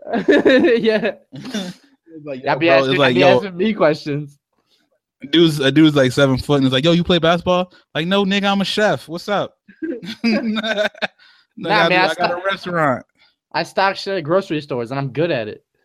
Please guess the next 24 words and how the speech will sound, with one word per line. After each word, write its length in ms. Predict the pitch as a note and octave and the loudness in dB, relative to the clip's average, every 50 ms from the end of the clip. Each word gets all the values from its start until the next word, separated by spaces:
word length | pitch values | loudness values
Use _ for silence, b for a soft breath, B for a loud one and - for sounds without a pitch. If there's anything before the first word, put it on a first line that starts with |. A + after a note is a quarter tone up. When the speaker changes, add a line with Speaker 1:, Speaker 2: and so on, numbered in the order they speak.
| _ _ _ _ _ _ _ _ _ _ _ _ _ - | _ _ _ _ _ _ _ _ _ _ _ _ _ -16
Speaker 2:
Yeah, 300 | C3 C3+ D3+ D#3 C#3 A#2+ | -12 -8 -4 -4 -4 -2
bro, 220 | A2 B2 C3+ C#3 | -2 0 0 2
I'm, 280 | C#3 C#3 C#3+ C3+ A#2 G#2+ - | 2 0 0 -2 -4 -8 -10
I 80 | E2 A#2 | -4 -2
don't 120 | C#3+ D#3 D#3 | 0 0 0
even 120 | D3+ D3 | 2 2
gotta 160 | D3 C#3 C#3 C#3 | 2 2 2 2
get 80 | C3+ | 0
a 60 | C3 | 2
ladder, 300 | C#3 D3 D3 C#3+ B2+ A#2 G#2+ | 2 2 4 4 2 2 0
fam. 280 | - B2+ B2+ B2+ B2+ | 0 0 0 2 0
What's 160 | B2+ B2+ - - | 0 0 2 2
up? 220 | D3+ B2+ - - _ _ _ - - - - _ _ _ _ _ _ _ _ _ - | 2 2 0 -4 _ _ _ -20 -20 -20 -20 _ _ _ _ _ _ _ _ _ -12
Speaker 1:
If, 160 | C#3 D3 C#3 | -12 -10 -6
yeah, 160 | B2+ D3 C#3+ C#3+ | -4 0 0 2
I 20 | |
was 100 | D#3+ E3 | 2 0
at 60 | F3+ | -2
the 80 | D3+ C3 | -4 -2
grocery 340 | A#2+ C3+ C#3 C#3 - D3 C#3 | -2 -2 -2 -2 -2 -4 -2
store 140 | D3+ C#3+ | 0 0
one 120 | D3 D3 C#3+ | 0 0 0
time. 240 | D3 C#3+ D3 D3 C#3 | 0 0 0 0 -2
This, 300 | B2 A2+ - - - | -4 -6 -10 -16 -20